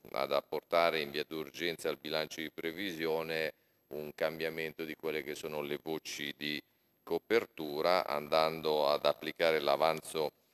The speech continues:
di amministrazione per il pari importo. In commissione, consigliere Gatti, eh, avevo dato un, eh, un dato non corretto che poi mi son confrontato con gli uffici tecnici, non era,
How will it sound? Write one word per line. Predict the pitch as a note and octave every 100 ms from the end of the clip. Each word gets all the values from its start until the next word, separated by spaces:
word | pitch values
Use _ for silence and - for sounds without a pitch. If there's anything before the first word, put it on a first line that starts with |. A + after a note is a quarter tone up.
| - -
di | D2
amministrazione | D#2 E2 E2 E2 - G2 - D2 C#2 D2
per | - D2
il | C#2+ C#2+ C#2+ C2+
pari | C#2+ C2
importo. | C2 B1 - B1+ B1+ - C#2 -
In | D#2 D#2
commissione, | E2 D#2+ E2 D#2 - F#2+ F#2 F2+ D#2
consigliere | - D2+ - D2 D2 D#2 D#2
Gatti, | D2+ F2 D#2+ _ - D#2 C#2 _ _ _ - -
eh, |
avevo | D2+ C#2+ A#1+ C#2 D2+ D#2 D#2+
dato | E2 D#2+ - E2+ D#2+
un, | D#2+ D#2 D#2
eh, | D2+ D2 D2 C#2+ C#2
un | C#2+ D#2 D#2 D#2
dato | F2+ E2+ D#2+ - D#2+ D#2+ -
non | E2+ E2+ F2
corretto | - F2 D#2+ F#2 E2+ - F#2 F2+
che | D#2
poi | - D#2+
mi | D#2
son | D2 D2+
confrontato | C#2 D2 - D#2 D2 - D#2 - D2+
con | D#2+ D2
gli |
uffici | D2 - D#2+ A2+ -
tecnici, | A#2 A#2 D#2 C#2+ - D2
non | D2+ D#2+
era, | E2+ E2+ D#2 D2+ C2+